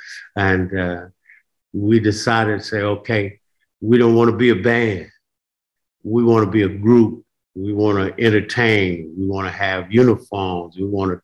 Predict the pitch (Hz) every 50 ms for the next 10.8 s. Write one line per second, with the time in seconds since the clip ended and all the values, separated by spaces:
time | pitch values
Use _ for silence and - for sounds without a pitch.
0 | - 113 113 110 107 104 101 95 90 87 - - 98 101 101 98 95 95 90 -
1 | - - - 123 127 123 113 104 98 98 98 104 107 107 104 101 98 92 - 110
2 | 107 101 92 87 _ _ - - - - - - - - - - - 110 107 107
3 | 101 - - 101 101 92 92 95 104 107 104 107 - 113 113 104 87 101 98 82
4 | 95 95 92 98 117 123 131 147 147 131 113 110 113 113 113 _ _ _ _ _
5 | _ - - 113 117 110 110 107 110 110 107 101 120 120 110 113 120 117 110 -
6 | - 107 101 - - - 151 151 143 123 110 107 104 113 117 _ _ _ _ _
7 | _ _ _ _ _ _ _ _ _ _ 127 131 131 123 117 127 - - - 147
8 | 131 123 120 120 110 98 90 95 113 120 127 127 123 117 113 110 104 - - -
9 | - 135 117 113 123 113 110 107 101 98 98 101 - - - - 139 127 123 120
10 | 113 107 - 110 98 90 90 - - _ - 131 117 92 76 -